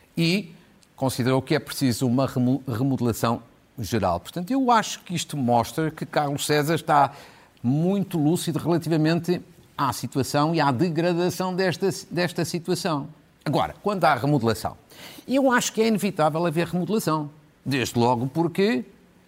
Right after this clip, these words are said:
acho que João Galamba, por aquilo que eu disse, acho que é inevitável. Não sou eu que digo, já todas as pessoas <laughs> pronunciaram praticamente no mesmo sentido. É inevitável sair. Bem, até, até lhe digo, isto é a minha dedução. O Primeiro-Ministro está calado sobre esta matéria.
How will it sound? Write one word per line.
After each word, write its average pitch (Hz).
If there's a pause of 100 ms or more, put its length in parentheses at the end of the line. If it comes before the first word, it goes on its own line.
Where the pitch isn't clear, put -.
(120)
acho -
que -
João 151
Galamba, 151
por 135
aquilo 123
que 131
eu 117
disse, 127
acho 165
que -
é 175
inevitável. 160
Não 196
sou 254
eu 247
que -
digo, 196
já 175
todas 180
as 190
pessoas 165
<laughs> -
pronunciaram - (180)
praticamente 160
no 165
mesmo 147
sentido. 147 (200)
É 165
inevitável 151
sair. 147 (340)
Bem, 87 (360)
até, 139
até 160
lhe 156
digo, 123
isto -
é 110
a -
minha 147
dedução. 120 (460)
O -
Primeiro-Ministro 127
está 156 (240)
calado 85 (440)
sobre 123
esta 117
matéria. -